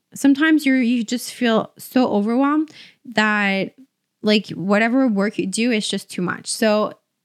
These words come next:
um, it's something that, uh, we have usually the luxury of doing as an entrepreneur, manage our schedule. So if I can take my morning off, I'll do it. If I can't, then I have other ways of coping, but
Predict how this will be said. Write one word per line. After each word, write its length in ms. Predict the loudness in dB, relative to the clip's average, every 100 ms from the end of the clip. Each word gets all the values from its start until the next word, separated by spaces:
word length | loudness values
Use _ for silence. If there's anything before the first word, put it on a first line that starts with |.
| _ _ -2
um, 400 | 0 0 -2 -2
it's 180 | -4 -2
something 540 | -2 0 0 0 0
that, 480 | 0 0 0 -2 -6 -16 -20 _ _ _
uh, 440 | -2 0 -2 -4 -6 -10 -4
we 160 | 0
have 240 | 0 0 0
usually 300 | -2 -2 -4
the 100 | -2
luxury 460 | -2 -2 -2 -2
of 120 | -2
doing 320 | -2 0 0 0
as 120 | -2
an 100 | -4
entrepreneur, 720 | -6 -6 -4 -2 0 0 -4 -10 _ _
manage 400 | 0 0 0 -2
our 100 | -4
schedule. 640 | -2 0 0 0 0 0
So 540 | -4 0 2 2 0 -6 -16 -20 _
if 160 | 0 2
I 60 |
can 160 | 4 2
take 180 | 2 0
my 140 | 4
morning 400 | 4 4 2 0
off, 280 | 0 -2 -6 _
I'll 140 | -2 -2
do 200 | 2 2
it. 140 | 2
If 80 | 0
I 80 | -4
can't, 380 | -2 -2 0 0
then 340 | -2 -2 -6 _ _ _ -2
I 80 | 2
have 240 | 2 0
other 240 | -2 -2
ways 320 | 0 -2 -4 -6
of 140 | -4
coping, 500 | 0 0 0 -2 -2
but 300 | 0 0